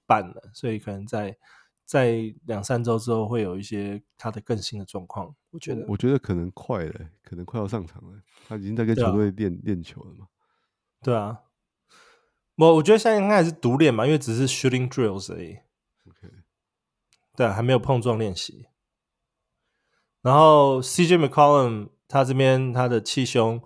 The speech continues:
Speaker 1: 目前也是没有回归，呃，那个时间轴，只是说听说他的复原状况良好，那只是，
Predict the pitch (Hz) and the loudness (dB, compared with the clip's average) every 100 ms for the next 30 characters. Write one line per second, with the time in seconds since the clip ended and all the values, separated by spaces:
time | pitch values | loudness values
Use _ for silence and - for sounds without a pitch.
0 | _ - _ _ 143 131 117 104 - 127 | _ -20 _ _ 0 2 0 -2 -2 0
1 | 120 113 117 117 113 110 113 113 117 - | 0 0 0 0 0 0 0 0 -4 -10
2 | 107 98 95 92 - _ _ _ 156 - | -12 -10 -10 -14 -20 _ _ _ -18 -14
3 | - - 123 107 - 110 113 113 92 92 | -14 -10 -6 -4 -4 -2 -2 0 -4 -4
4 | - - - _ - 110 110 131 131 123 | -10 -20 -20 _ -16 -10 -4 -2 4 6
5 | 127 120 131 131 127 127 123 117 107 101 | 4 2 -2 -2 0 0 2 0 0 -4
6 | - - 180 135 127 127 127 110 101 98 | -4 4 6 6 4 2 2 0 -4 -8
7 | - - - _ - 107 101 - 95 104 | -6 -8 -8 _ -10 -10 -10 -14 -12 -8
8 | 104 117 | -8 -8